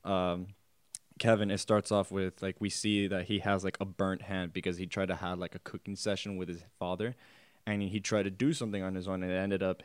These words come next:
resulting in a, in a, in a pretty bad burn on his hand. And then we're already showing that, um, that he's incapable of doing things himself,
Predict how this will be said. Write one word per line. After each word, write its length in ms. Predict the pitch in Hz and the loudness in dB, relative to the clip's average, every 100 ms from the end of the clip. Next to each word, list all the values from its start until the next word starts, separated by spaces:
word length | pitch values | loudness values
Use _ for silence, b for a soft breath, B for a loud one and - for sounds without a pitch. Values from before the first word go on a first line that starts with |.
| - | -8
resulting 540 | 101 95 101 92 98 87 | -6 0 0 2 -2 -4
in 120 | 90 | -4
a, 180 | 87 - | -6 -8
in 120 | 95 | -6
a, 240 | 87 80 80 | -6 -6 -6
in 80 | 95 | -8
a 40 | |
pretty 320 | 90 - 104 98 | -8 -4 -2 0
bad 340 | 95 92 82 | 2 0 0
burn 260 | 95 95 92 | 0 0 -2
on 100 | 87 | -4
his 140 | 82 | -6
hand. 380 | - 95 85 - b b b | -6 -4 -6 -10 b b b
And 100 | - | -2
then 80 | 104 | 2
we're 140 | 110 113 | 8 8
already 200 | 110 107 | 8 4
showing 520 | - 113 107 101 95 | 0 0 2 0 -2
that, 300 | 92 82 - b b b b b - | -2 -2 -8 b b b b b 0
um, 600 | 95 87 85 82 82 90 - _ _ _ _ | 2 2 2 0 -4 -10 -18 _ _ _ _
that 120 | 101 | -4
he's 260 | - 107 95 | 0 0 0
incapable 640 | 110 98 - 107 95 98 | -2 -4 0 0 0 -4
of 140 | 90 87 | -4 -4
doing 240 | 95 90 | -4 -4
things 240 | 90 90 | -6 -6
himself, 480 | 90 87 - 101 90 | -8 -6 -2 -2 -2